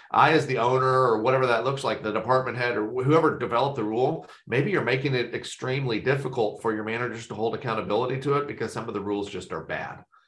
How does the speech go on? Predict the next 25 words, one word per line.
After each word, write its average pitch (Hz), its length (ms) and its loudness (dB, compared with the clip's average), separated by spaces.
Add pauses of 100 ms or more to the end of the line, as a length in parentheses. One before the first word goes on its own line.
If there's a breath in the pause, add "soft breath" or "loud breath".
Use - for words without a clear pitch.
(160 soft breath)
Maybe 127 180 2
they're 131 140 4
just 113 180 -2
bad 101 300 2
rules 110 240 -6
or 98 160 -4
old, 101 500 0
old 107 240 2
rules, 98 560 -4
um, 98 480 -4
as 98 220 -6
well. 98 140 -2
I'm 104 40 -10
not 143 180 2
saying 135 200 0
that 131 180 4
one 113 100 -2
is, 120 280 2
but 127 100 -2
I 113 80 -2
think 117 160 -4
that's 117 160 -4
a - 20 -10
good 110 140 -6
example 117 500 -6